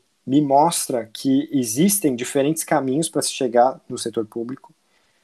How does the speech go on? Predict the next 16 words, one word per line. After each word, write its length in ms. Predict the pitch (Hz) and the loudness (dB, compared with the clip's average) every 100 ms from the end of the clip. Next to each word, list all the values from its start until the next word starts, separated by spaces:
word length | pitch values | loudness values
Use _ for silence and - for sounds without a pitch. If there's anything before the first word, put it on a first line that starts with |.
| _ _ - | _ _ -2
é, 400 | 123 123 127 131 | 2 4 2 0
e 60 | |
que 140 | 147 175 | 0 0
dentro 340 | 127 165 196 | 2 4 2
do 80 | 156 | -2
setor 260 | 151 143 131 | -2 -2 -2
público 360 | 139 143 135 | 0 -2 -2
existe 360 | 139 127 135 147 | -4 -2 -6 -8
muita 640 | 147 131 127 156 160 143 | -8 -4 2 2 2 -2
gente 400 | 113 120 123 - | -2 -6 -6 -6
que 140 | - 113 | -10 -12
tem 320 | - 135 139 | -6 -4 -4
se 140 | - | -4
dedicado 680 | 127 113 - 110 113 113 117 _ _ _ _ - | -4 -4 -6 -4 -2 -2 -6 _ _ _ _ -6
e 80 | |
que 920 | 120 - - - 127 131 127 127 135 | -6 -10 -12 -4 0 2 2 0 -2